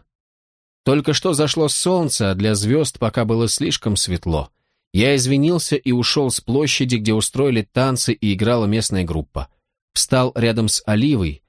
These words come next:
позади дома и отдаленный шум, передо мной виноградные лозы, тянущиеся до самых гор.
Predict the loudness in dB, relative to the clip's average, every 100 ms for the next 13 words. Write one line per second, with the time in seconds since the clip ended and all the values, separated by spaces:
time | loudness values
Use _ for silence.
0 | _ -2 0 2 2 0 -2 _ -4 0
1 | 2 2 -2 -2 -2 -2 0 0 2 2
2 | 0 0 0 -2 -4 _ _ 0 2 2
3 | 2 2 2 2 0 0 0 0 0 2
4 | 2 2 0 -2 -6 _ -2 0 0 0
5 | 0 0 0 0 0 0 0 -2 -2 -4
6 | -6